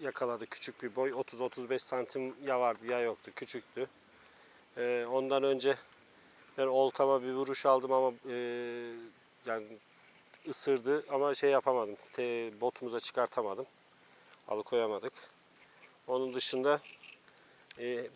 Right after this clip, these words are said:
bir balık henüz yakalayamadık. Diğer balıkçılarda da göremedik henüz bir,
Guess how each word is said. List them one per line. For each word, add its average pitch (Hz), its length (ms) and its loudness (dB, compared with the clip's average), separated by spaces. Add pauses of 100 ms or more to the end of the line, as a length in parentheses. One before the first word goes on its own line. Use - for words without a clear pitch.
bir 127 180 -6
balık 131 300 6
henüz 135 260 2
yakalayamadık. 135 680 4 (2500)
Diğer 139 260 6
balıkçılarda 139 680 4
da 139 60 4
göremedik 120 520 2
henüz 123 280 -2
bir, 127 160 2